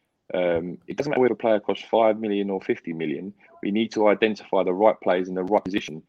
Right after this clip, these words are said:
'cause I'm sick and tired of square pegs in round holes.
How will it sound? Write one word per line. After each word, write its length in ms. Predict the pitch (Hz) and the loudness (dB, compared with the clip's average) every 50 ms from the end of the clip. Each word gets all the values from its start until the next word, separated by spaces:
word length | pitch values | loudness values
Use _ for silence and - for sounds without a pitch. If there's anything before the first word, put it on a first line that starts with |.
| _ _ _ _ _ | _ _ _ _ _
'cause 100 | - - | -6 -4
I'm 120 | 104 98 98 | -2 -2 -2
sick 180 | - - - - | -4 -6 -4 -4
and 120 | 120 113 101 | -4 -2 0
tired 280 | - 113 113 101 92 | 4 6 6 6 6
of 80 | 92 - | 2 -2
square 320 | - - - 117 104 98 | -6 -2 2 4 4 4
pegs 260 | 95 - 107 92 87 95 | 4 2 0 -2 0 -2
in 80 | 90 | -2
round 200 | 92 95 98 95 | -2 -2 0 0
holes. 280 | 104 101 107 107 - | 0 0 0 -2 -6